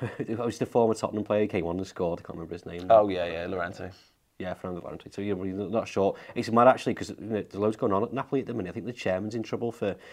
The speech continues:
Speaker 1: all sorts, and the, the form's terrible, and losing Insigne as well.
Speaker 2: You know
Speaker 1: I,
Speaker 2: what the thing is?
Speaker 1: I have to be
Speaker 2: Italian
Speaker 1: careful what I say
Speaker 2: chair,
Speaker 1: there.
Speaker 2: yeah, yeah. I, I was like, I was
Speaker 1: Allegedly.
Speaker 2: thinking, I know, I was like,
Speaker 1: <laughs>
Speaker 2: "What, what could that be?" And you're right, and without knowing the story.
Speaker 1: He's, no, he's, he's been fined, like, two and a half million euros.
Speaker 2: Oh, wow.
Speaker 1: Yeah.
Speaker 2: But, I mean,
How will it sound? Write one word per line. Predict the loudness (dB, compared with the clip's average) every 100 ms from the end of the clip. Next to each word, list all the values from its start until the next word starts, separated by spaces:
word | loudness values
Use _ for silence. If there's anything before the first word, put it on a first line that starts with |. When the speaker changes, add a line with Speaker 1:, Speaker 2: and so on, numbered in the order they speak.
| -20 -20 _ -16 -6
Speaker 1:
all | 2 2 2
sorts, | 0 0 0 -2
and | -4
the, |
the | -4 -4
form's | 0 0 -2
terrible, | -2 -2 0 -4
and | -4
losing | -4 -2
Insigne | -6 -6 -4
as | 0
well. | 4
Speaker 2:
You | 10
know |
Speaker 1:
I, | 12
Speaker 2:
what | 12
the | 10
thing | 10 12
is? | 10 8 4
Speaker 1:
I |
have | 4
to | 6
be |
Speaker 2:
Italian | 8 12
Speaker 1:
careful | 12
what | 12
I | 12 10 10
say |
Speaker 2:
chair, | 8 10 10 10
Speaker 1:
there. |
Speaker 2:
yeah, | 6 6
yeah. | 8 12
I, | 12
I |
was | 12 12
like, | 12 12
I |
was | 12
Speaker 1:
Allegedly. | 12 12 12 12 8
Speaker 2:
thinking, | 4 4
I | 10
know, | 12 12
I | 12
was | 12
like, | 12 12 12
Speaker 1:
<laughs> |
Speaker 2:
"What, | 12
what | 10 8
could | 6
that | 6 8
be?" | 10 10 8 -2 0
And | 6
you're | 8
right, | 10 8 6
and | 2 8
without | 8 10
knowing | 10 10 10 6
the |
story. | 2 8 10 10 8 4
Speaker 1:
He's, | -2 4
no, | 6
he's, | 6
he's | 2 0
been | 0 2
fined, | 4 4
like, | 2
two | -4 -4
and |
a | -2
half |
million | -2 -2 -2
euros. | -2 -2 -6 -6 -4
Speaker 2:
Oh, | -2
wow. | -2 -4
Speaker 1:
Yeah. | 2 8
Speaker 2:
But, | 10
I |
mean, | 10 4